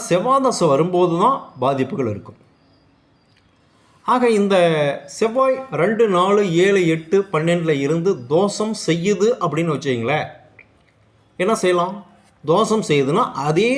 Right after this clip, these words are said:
மாதிரி இருக்கக்கூடிய வரனை தேடணும். ஆணா இருந்தாலும், பெண்ணா இருந்தாலும். ஆக, இந்த மாதிரி இருந்து தோஷம் இல்லாம இருந்தது அப்படின்னா, இது வந்து ஒண்ணும் பரிகாரமே தேவையில்லை.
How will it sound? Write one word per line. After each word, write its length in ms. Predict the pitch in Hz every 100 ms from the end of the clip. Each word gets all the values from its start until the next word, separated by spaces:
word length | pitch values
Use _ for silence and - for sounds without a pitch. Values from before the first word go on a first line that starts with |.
| 294
மாதிரி 400 | 240 196 170 165 147
இருக்கக்கூடிய 520 | 156 185 165 135 131 190
வரனை 300 | 147 175 170
தேடணும். 400 | 139 117 113 113
ஆணா 200 | 135 156
இருந்தாலும், 380 | 135 120 131 170
பெண்ணா 240 | 123 123
இருந்தாலும். 380 | 117 107 104 - _ _ _ _ _ _ _ _ _ _ _ _ - _ _ _ _ _
ஆக, 300 | 190 220 226
இந்த 240 | 208 202 240
மாதிரி 360 | 247 285 269 247
இருந்து 360 | 196 196 202 190 120 107 - _ _ _ _ _ _
தோஷம் 640 | 139 131 214 262 - 233 233 - - _ _ _ _ _
இல்லாம 460 | 180 160 180 185 190
இருந்தது 380 | 156 151 147 147
அப்படின்னா, 320 | 120 120 143 202
இது 160 | 147
வந்து 260 | 143 147 208 156 117 104 - _ _ _ _ _ _ _ _ _ _ _ _ _ _ _ _ _ _
ஒண்ணும் 340 | 202 175 202 165
பரிகாரமே 480 | 151 170 175 175 190
தேவையில்லை. 500 | 180 135 131 117 135